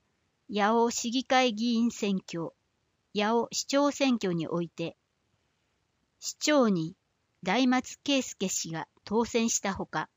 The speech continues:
市議会議員二十六人が決定しました。継承略。市長、大松啓介。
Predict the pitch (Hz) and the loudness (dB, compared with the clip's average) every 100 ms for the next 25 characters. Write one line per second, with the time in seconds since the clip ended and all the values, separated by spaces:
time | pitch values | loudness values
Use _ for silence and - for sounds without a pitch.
0 | _ _ _ _ _ _ _ - 233 294 | _ _ _ _ _ _ _ -6 2 0
1 | - 262 247 180 226 196 143 _ - 208 | 4 2 2 0 -2 -2 -2 _ 0 2
2 | 277 285 220 180 170 233 226 190 160 151 | 4 2 0 0 -2 0 0 0 -2 -6
3 | - - 170 - _ 233 233 - 196 196 | -10 -6 -6 -6 _ -2 0 -2 -2 -4
4 | - 214 - _ _ _ _ _ _ _ | -6 -8 -12 _ _ _ _ _ _ _
5 | _ _ _ _ _ - 240 269 - 233 | _ _ _ _ _ -2 0 0 0 0
6 | 214 202 185 - 180 - _ _ _ _ | 0 -2 -6 -6 -8 -8 _ _ _ _
7 | _ _ _ _ _ _ _ _ _ _ | _ _ _ _ _ _ _ _ _ _
8 | - 240 - 294 226 143 _ _ _ _ | -8 -6 4 4 6 0 _ _ _ _
9 | _ _ _ _ _ _ 220 208 240 240 | _ _ _ _ _ _ -2 2 4 2
10 | 233 - 208 208 - _ - 269 233 - | 0 -4 -8 -8 -10 _ -2 0 0 -2
11 | - - 143 | -14 -10 -12